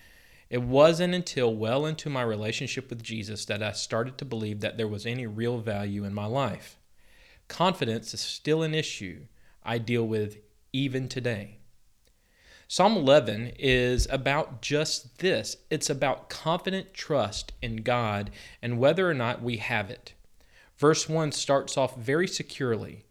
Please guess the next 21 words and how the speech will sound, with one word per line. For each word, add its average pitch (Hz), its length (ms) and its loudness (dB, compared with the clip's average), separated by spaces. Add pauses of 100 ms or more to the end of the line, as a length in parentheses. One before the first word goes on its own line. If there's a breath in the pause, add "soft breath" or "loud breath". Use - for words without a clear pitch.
(500)
quote, 117 380 2 (100)
"In 139 100 0
the 127 100 4
Lord 147 360 6
I 156 100 4
take - 380 -6
refuge," 104 680 -8
end 123 240 -4
quote. 87 320 -14 (680 loud breath)
Then 143 180 6
David 165 380 8
turns 185 480 0
the 165 160 0
attention 147 520 -2
to 131 200 -2
what 123 180 2
I 160 160 4
believe 120 580 0 (220 loud breath)
to - 80 -2
be 123 240 0
temptation 120 1300 -2